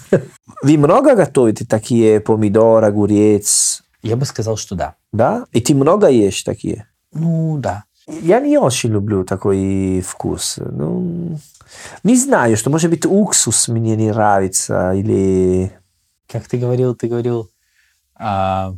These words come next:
Speaker 2: марин-, нет, не маринованные овощи. <laughs> Как, как ты их называл, помнишь? Э,
Speaker 1: А, да, да, как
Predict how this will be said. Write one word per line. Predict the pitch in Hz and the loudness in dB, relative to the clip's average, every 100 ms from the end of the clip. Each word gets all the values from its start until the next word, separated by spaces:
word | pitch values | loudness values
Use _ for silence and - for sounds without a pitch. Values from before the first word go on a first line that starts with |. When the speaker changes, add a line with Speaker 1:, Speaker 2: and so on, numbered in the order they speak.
| - _ _ _ - | -16 _ _ _ -20
Speaker 2:
марин-, | - 123 113 110 110 113 | -10 -6 -4 -2 -2 -2
нет, | 123 107 | -2 -2
не | 113 | -4
маринованные | 117 120 127 110 107 104 | -2 0 0 0 0 0
овощи. | 101 101 - | -2 -4 -6
<laughs> | 113 | -2
Как, | 143 587 554 523 - | 0 2 2 0 0
как | 262 285 | 2 2
ты | - 220 | 4 4
их | 220 | 6
называл, | 196 190 190 170 156 | 4 6 6 6 4
помнишь? | 175 247 208 170 - - - 120 - 147 - | 2 2 2 0 -8 -16 -16 -16 -14 -14 -8
Э, | 170 135 123 120 123 120 120 123 - | -4 0 0 0 -2 -2 -4 -8 -2
Speaker 1:
А, | 147 156 160 156 135 | 2 4 4 4 2
да, | 131 151 143 127 | 4 4 4 2
да, | 117 131 123 120 | 2 2 2 2
как | 131 | 0